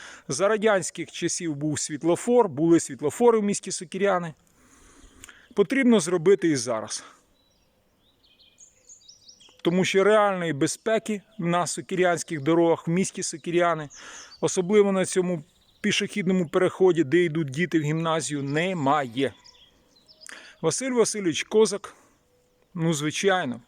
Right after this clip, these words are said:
хто ще може це зробити? Поставте світлофор, Василь Васильович, вас просять сокирянські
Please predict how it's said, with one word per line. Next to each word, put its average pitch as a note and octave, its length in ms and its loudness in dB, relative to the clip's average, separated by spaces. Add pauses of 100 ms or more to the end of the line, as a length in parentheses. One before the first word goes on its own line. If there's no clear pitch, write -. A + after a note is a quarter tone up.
хто - 440 0
ще - 180 -2
може E3+ 340 0
це D#3 220 -4
зробити? B2+ 520 -6 (1600)
Поставте B3+ 480 0
світлофор, A3+ 580 2
Василь D#3 320 0
Васильович, - 680 -6
вас D#3 220 2
просять A3+ 480 2
сокирянські E3 920 -2